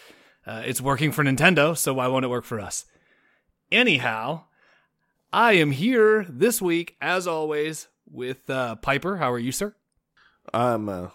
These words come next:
Speaker 2: I'm having an adventurous week.
Speaker 1: <laughs> You're having a, having, you went from splendid to fabulous to adventures.
Speaker 2: Adventurous, yeah,
Speaker 1: I'm so
Speaker 2: exactly.
Speaker 1: excited. I'm so proud of you. <laughs> Uh,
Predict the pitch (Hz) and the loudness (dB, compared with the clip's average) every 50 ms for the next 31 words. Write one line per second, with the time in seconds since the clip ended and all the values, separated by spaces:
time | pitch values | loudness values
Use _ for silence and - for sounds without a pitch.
0 | _ - _ - 101 98 104 104 101 101 104 98 95 95 92 90 90 90 92 98 | _ -20 _ -16 -12 -8 -6 -6 -4 -6 -6 -6 -6 -6 -8 -8 -8 -8 -8 -8
1 | - - 104 92 - - 85 78 80 _ - - - _ _ - - 113 101 90 | -6 -8 -8 -8 -8 -12 -12 -14 -14 _ -20 -20 -20 _ _ -20 -18 -18 -16 -14
2 | 90 131 127 123 _ _ - - _ - 110 107 120 117 113 113 101 113 _ - | -12 -12 -14 -14 _ _ -20 -20 _ -14 -10 -10 -8 -8 -8 -10 -12 -14 _ -20
3 | - _ - 151 139 131 123 117 113 117 - - - _ _ 139 143 147 139 143 | -20 _ -4 -2 -2 -2 -2 -4 -6 -8 -12 -20 -20 _ _ -6 -4 -2 -2 -2
4 | 131 123 113 98 - - - _ - 127 123 127 135 143 147 127 120 110 104 104 | -4 -4 -8 -10 -10 -12 -12 _ -6 -2 0 0 0 0 0 -2 -4 -6 -6 -8
5 | 120 _ - 117 - - - 110 107 117 123 135 123 113 110 117 110 - - 123 | -12 _ -12 -12 -12 -10 -8 -6 -6 -6 -6 -6 -8 -6 -6 -8 -10 -10 -12 -12
6 | 101 101 107 113 107 110 123 135 - 131 110 127 180 175 - - - 147 - _ | -12 -12 -14 -14 -12 -10 -10 -10 -10 -10 -12 -12 -12 -16 -16 -18 -20 -20 -20 _
7 | _ _ _ _ _ _ _ 127 113 117 123 139 151 - - 170 175 - - 175 | _ _ _ _ _ _ _ -12 -6 -2 0 0 0 0 -2 -6 -8 -8 -6 -4
8 | 143 - - - 156 143 139 131 - - 135 127 127 127 107 107 - - 123 127 | -4 -4 -4 -4 -6 -6 -8 -8 -6 -4 -4 -2 -2 -4 -6 -6 -4 -4 -4 -2
9 | 139 143 135 123 123 123 123 135 156 - - 143 123 - - - 107 101 127 123 | -4 -4 -4 -6 -8 -8 -10 -12 -14 -12 -10 -12 -12 -10 -10 -10 -8 -8 -8 -10
10 | - 123 113 110 117 143 185 160 - - - - - - - _ _ _ - _ | -12 -12 -12 -12 -10 -10 -10 -10 -12 -16 -18 -20 -20 -20 -20 _ _ _ -20 _
11 | _ _ 180 - _ _ 170 - _ - 147 147 143 139 135 135 131 131 131 127 | _ _ -12 -12 _ _ -14 -14 _ -8 -4 -2 0 0 0 0 0 -2 -4 -6
12 | 135 135 131 127 147 120 | -10 -10 -8 -8 -8 -8